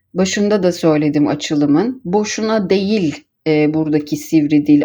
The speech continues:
ağır söz. Bir şeyler yaşadı. Çok sıkışmış hissetti.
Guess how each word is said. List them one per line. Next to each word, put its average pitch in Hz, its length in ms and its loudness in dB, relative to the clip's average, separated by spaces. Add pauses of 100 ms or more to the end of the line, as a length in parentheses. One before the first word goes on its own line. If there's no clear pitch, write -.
ağır 143 300 0
söz. 170 540 -2 (500)
Bir 233 40 -6
şeyler 208 420 -2
yaşadı. 180 720 0
Çok 262 320 0
sıkışmış - 680 -10
hissetti. 170 840 -4